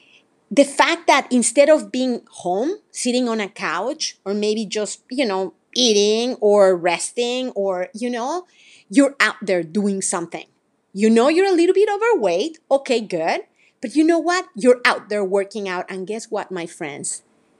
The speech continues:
They look gorgeous. They look beautiful. Because it's the being who's running the show. It's not effect of the body. And that is something that I,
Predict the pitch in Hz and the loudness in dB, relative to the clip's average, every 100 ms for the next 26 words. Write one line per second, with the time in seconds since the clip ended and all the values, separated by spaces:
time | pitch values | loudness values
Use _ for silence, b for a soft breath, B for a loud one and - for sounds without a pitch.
0 | _ b b b b _ - 233 262 220 | _ b b b b _ -6 -2 0 0
1 | 220 - 247 294 - - - - - _ | -2 -10 -4 -2 -4 -10 -10 -12 -14 _
2 | - 240 269 262 - - 254 294 277 - | -12 -4 -2 -4 -8 -10 -4 0 0 -2
3 | 143 107 _ _ _ _ _ _ _ - | -8 -10 _ _ _ _ _ _ _ 0
4 | - 277 277 311 269 247 185 180 311 302 | 2 4 6 6 6 4 4 6 6 6
5 | 262 233 170 180 214 226 226 214 175 - | 2 -2 -4 0 2 2 2 0 -2 0
6 | 196 151 147 165 B B 208 196 233 240 | 0 2 0 -4 B B -2 2 2 2
7 | 247 - 202 202 196 180 175 165 151 135 | 0 0 0 0 -4 -4 -6 -6 -6 -8
8 | 123 _ b b - 226 226 247 294 403 | -10 _ b b -4 0 2 2 2 0
9 | 539 - 311 302 233 208 208 208 247 330 | -2 -2 -2 -2 -2 -2 0 0 2 2